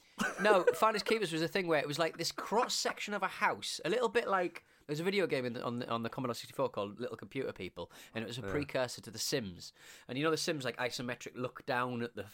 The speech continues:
Speaker 1: at the people, but it,
Speaker 2: Yeah.
Speaker 1: it was basically if they just, you just had a,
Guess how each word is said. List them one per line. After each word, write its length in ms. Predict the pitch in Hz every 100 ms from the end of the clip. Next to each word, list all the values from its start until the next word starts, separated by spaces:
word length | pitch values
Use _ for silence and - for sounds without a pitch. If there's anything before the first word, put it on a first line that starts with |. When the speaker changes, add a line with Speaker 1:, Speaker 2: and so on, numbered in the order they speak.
| -
Speaker 1:
at 120 | 107
the 60 | -
people, 360 | 107 95 95
but 220 | 87 107 -
it, 100 | 131 127
Speaker 2:
Yeah. 240 | 92 98 85
Speaker 1:
it 60 |
was 100 | 143
basically 360 | 143 196 185 147
if 100 | -
they 200 | 135 135 - - -
just, 180 | 143 -
you 200 | - 143
just 160 | 135 147
had 100 |
a, 100 | 139